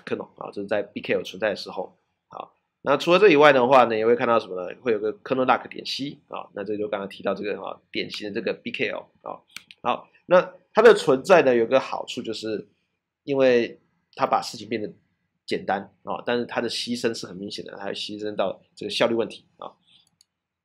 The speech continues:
好，那你看这个东，所以你，我们要掌握这个 Linux kernel 啊，绝对不能只看什么，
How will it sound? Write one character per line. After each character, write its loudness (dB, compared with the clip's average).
好， -10
那 2
你 4
看 6
这 2
个 4
东， 0
所 4
以 4
你， -2
我 -10
们 2
要 2
掌 0
握 6
这 6
个 6
Linux -2
kernel -10
啊， -16
绝 -2
对 6
不 -2
能 -2
只 -16
看 -4
什 -12
么， -12